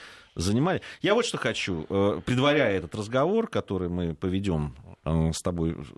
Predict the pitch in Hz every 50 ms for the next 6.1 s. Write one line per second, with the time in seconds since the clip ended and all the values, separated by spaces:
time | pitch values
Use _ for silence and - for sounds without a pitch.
0 | 52 62 80 - - 92 90 - - - 185 214 - - - - 85 - 98 87
1 | - - - 87 85 80 - - 78 - 85 82 80 80 76 69 65 - _ -
2 | - - - - - - _ - - 147 151 147 _ - 156 151 143 139 - _
3 | _ _ _ - - - 127 135 175 240 247 - - 185 165 156 143 135 113 85
4 | 71 - - - _ _ _ - 113 127 135 143 139 139 135 123 101 85 - -
5 | - - 78 - - _ _ _ _ - 80 85 87 151 180 160 151 127 101 92
6 | 87 -